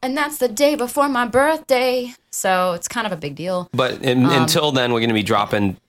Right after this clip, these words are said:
Speaker 2: like,
Speaker 1: Yeah.
Speaker 2: pretty much almost all the
Speaker 1: Yeah.
Speaker 2: fucking singles. There's, there's only gonna be a few songs that probably won't be released
Speaker 1: Yeah, but
Speaker 2: before the official.
Speaker 1: it'll give you a good idea. And honestly, like, there's not one song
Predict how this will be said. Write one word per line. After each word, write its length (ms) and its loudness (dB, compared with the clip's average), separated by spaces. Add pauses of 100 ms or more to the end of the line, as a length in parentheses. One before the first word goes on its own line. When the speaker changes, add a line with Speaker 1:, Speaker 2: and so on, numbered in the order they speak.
(140)
Speaker 2:
like, 260 0
Speaker 1:
Yeah. 60 -18
Speaker 2:
pretty 160 0
much 200 0
almost 280 2
all 280 2
the 80 -4
Speaker 1:
Yeah. 60 0
Speaker 2:
fucking 280 -2
singles. 500 -2
There's, 180 -4
there's 140 0
only 200 2
gonna 120 0
be 40 4
a 40 0
few 180 -2
songs 320 0
that 80 -4
probably 260 0
won't 320 0
be 140 -2
released 480 -2
Speaker 1:
Yeah, 80 -14
but 200 4
Speaker 2:
before 140 4
the 140 0
official. 420 -4
Speaker 1:
it'll 240 0
give 160 -2
you 120 -2
a 80 2
good 240 -2
idea. 540 -4
And 140 -4
honestly, 460 -2
like, 300 -4
there's 280 -4
not 440 -2
one 680 -4
song 720 -2